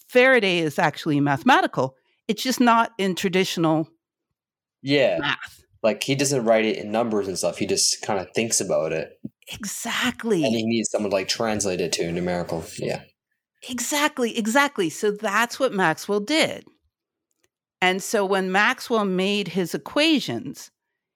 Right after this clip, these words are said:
Speaker 1: he literally s-, I mean, like, the first paper he did was called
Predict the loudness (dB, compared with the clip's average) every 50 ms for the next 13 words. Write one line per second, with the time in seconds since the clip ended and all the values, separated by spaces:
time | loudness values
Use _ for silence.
0 | _ _ _ -4 -2 -2 -2 -2 -4 -10 -2 2 2 4 4 4 2 2 2 -2
1 | -2 -4 -8 -10 -4 -2 0 0 2 2 2 2 2 0 0 _ -2 -2 -2 0
2 | 2 4 4 4 4 0 -6 -4 -4 -4 -4 -4 -6 -6 -4 -4 -6 -4 0 2
3 | 2 2 2 0 -4 -8 -8 -8 0 2 2 2 2 0